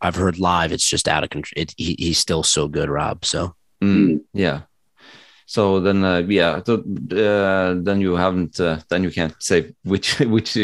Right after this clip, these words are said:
Speaker 2: guy cuts it best, uh,
Speaker 3: <laughs>
Speaker 2: live either.
Speaker 3: We can fill in
Speaker 1: Right.
Speaker 3: some of it, though.
Speaker 1: Right. I mean,
Speaker 3: <laughs>
Speaker 1: look, I mean, look,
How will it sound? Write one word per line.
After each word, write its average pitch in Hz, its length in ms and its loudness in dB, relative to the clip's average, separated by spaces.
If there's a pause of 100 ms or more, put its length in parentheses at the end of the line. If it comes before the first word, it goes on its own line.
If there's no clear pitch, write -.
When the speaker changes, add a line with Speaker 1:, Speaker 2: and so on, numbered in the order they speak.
Speaker 2:
guy 98 260 4
cuts - 320 -2
it 80 140 -4
best, 95 300 0
uh, 85 560 4
Speaker 3:
<laughs> 87 40 -2
Speaker 2:
live 90 260 4
either. 85 320 2 (520)
Speaker 3:
We 254 120 4
can 165 140 4
fill 165 180 6
in - 60 8
Speaker 1:
Right. - 180 6
Speaker 3:
some 101 160 2
of 85 120 0
it, - 160 -2
though. - 100 -2
Speaker 1:
Right. 135 360 6
I 135 100 4
mean, 165 200 6
Speaker 3:
<laughs> 165 120 4
Speaker 1:
look, 151 360 6 (480)
I - 100 4
mean, 185 200 8
look, 139 300 6